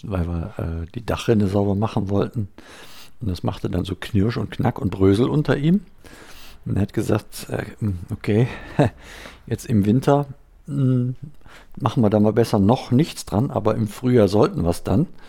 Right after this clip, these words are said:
Und, äh, ja, wir sind ja ohne Wasserschaden durch den Winter gekommen. Das war also schon mal die richtige Entscheidung. Und so haben wir dann diese Woche da oben, äh, auf dem Flachdach die,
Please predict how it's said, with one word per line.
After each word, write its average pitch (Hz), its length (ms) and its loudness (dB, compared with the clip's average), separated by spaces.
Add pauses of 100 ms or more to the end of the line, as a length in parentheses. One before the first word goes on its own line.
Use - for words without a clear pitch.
(840)
Und, 95 540 0
äh, 95 200 2
ja, 98 200 2
wir 98 80 -4
sind 101 240 -2
ja - 80 0
ohne 104 280 4
Wasserschaden 101 640 2
durch 98 160 0
den 104 160 0
Winter 104 280 2
gekommen. 143 360 -2
Das 113 180 -6
war 98 100 4
also 92 140 2
schon - 180 -4
mal 82 80 0
die 80 100 0
richtige 107 380 -4
Entscheidung. 87 460 -4 (680)
Und - 120 -4
so 82 140 -2
haben 95 140 2
wir 90 100 2
dann 82 160 0
diese 85 300 -4
Woche 87 380 0 (880)
da - 160 -2
oben, 90 500 2 (640)
äh, 90 300 2
auf 110 180 -6
dem 98 100 0
Flachdach 80 460 -8
die, 85 240 -8